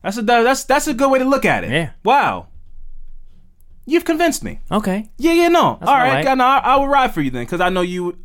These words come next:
Speaker 1: No.
Speaker 2: Yep.
Speaker 1: Yeah, okay. Yeah, no.
Speaker 2: You
Speaker 1: for
Speaker 2: already
Speaker 1: sure.
Speaker 2: know I'm about that life at
Speaker 1: Yeah,
Speaker 2: that
Speaker 1: nah,
Speaker 2: point.
Speaker 1: you've, you've, you've, you've made that pretty clear.
Speaker 2: Yeah.
Speaker 1: Okay.
Speaker 2: And I'll
Speaker 1: Yeah,
Speaker 2: just
Speaker 1: no.
Speaker 2: give it to you as a souvenir. You can just keep it around
Speaker 1: See,
Speaker 2: the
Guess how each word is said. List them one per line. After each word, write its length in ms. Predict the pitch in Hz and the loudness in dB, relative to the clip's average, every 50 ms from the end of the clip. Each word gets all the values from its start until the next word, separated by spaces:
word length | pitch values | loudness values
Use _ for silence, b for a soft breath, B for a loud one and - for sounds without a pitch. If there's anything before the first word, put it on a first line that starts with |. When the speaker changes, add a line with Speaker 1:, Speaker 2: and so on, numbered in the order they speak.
| - - - - - | -20 -20 -20 -16 -10
Speaker 1:
No. 300 | 240 262 233 139 95 92 - | -4 -2 -2 -2 -2 -6 -8
Speaker 2:
Yep. 160 | 98 107 127 | -8 -4 -2
Speaker 1:
Yeah, 60 | 233 247 | -2 -2
okay. 200 | 240 220 202 202 | 0 -2 -2 -2
Yeah, 180 | 226 220 147 | 0 -2 -2
no. 120 | 165 160 139 | 0 0 0
Speaker 2:
You 100 | 165 170 | 2 4
Speaker 1:
for 60 | 151 | 4
Speaker 2:
already 140 | 139 139 143 | 4 4 2
Speaker 1:
sure. 60 | 143 | 2
Speaker 2:
know 100 | 147 139 | 2 2
I'm 100 | 139 139 | 2 2
about 200 | 135 139 135 135 | 2 2 0 2
that 140 | - 143 139 | 2 2 4
life 260 | 156 175 170 123 110 | 4 2 2 0 0
at 60 | - 104 | -2 0
Speaker 1:
Yeah, 160 | - 233 160 | 0 2 2
Speaker 2:
that 80 | 143 165 | 2 2
Speaker 1:
nah, 180 | 175 165 170 156 | 2 2 2 0
Speaker 2:
point. 120 | 131 147 170 | 0 0 -2
Speaker 1:
you've, 180 | 190 202 160 160 | -2 -4 -2 -2
you've, 200 | 196 233 190 156 | -2 -2 -2 -2
you've, 240 | 160 202 196 156 139 | -2 -2 -2 -4 -6
you've 400 | 165 190 160 156 147 165 190 190 | -8 -6 -6 -6 -6 -6 -6 -4
made 120 | 185 160 | -2 -2
that 180 | 156 160 156 151 | -2 -2 -4 -2
pretty 180 | - 180 160 151 | -4 -4 -4 -4
clear. 280 | - 262 262 147 82 110 | -2 -2 -2 -2 -2 -2
Speaker 2:
Yeah. 280 | 131 131 110 85 85 - | 0 0 0 -2 -2 -2
Speaker 1:
Okay. 320 | - - - - 151 120 120 | -2 -2 -2 -2 -6 -4 -4
Speaker 2:
And 100 | 135 139 | -2 -2
I'll 80 | 135 143 | 0 0
Speaker 1:
Yeah, 60 | 143 | 0
Speaker 2:
just 100 | - - | 0 0
Speaker 1:
no. 40 | - | 0
Speaker 2:
give 140 | 156 143 131 | 0 0 0
it 80 | 113 - | -4 -4
to 100 | 135 131 | -2 0
you 140 | 135 131 | 0 2
as 120 | 123 117 101 | 0 0 -2
a 40 | 98 | -4
souvenir. 500 | - 123 110 107 120 139 131 104 82 - - - - - - - - - - - | -6 -6 -4 -2 -2 0 0 -2 -4 -6 -12 -16 -18 -20 -20 -20 -20 -20 -16 -14
You 100 | 113 107 | -12 -10
can 100 | 104 95 | -10 -10
just 140 | 87 98 - | -10 -8 -8
keep 120 | 117 110 | -8 -8
it 60 | - | -8
around 80 | - 131 | -8 -8
Speaker 1:
See, 60 | 131 | -6
Speaker 2:
the 60 | 123 | -6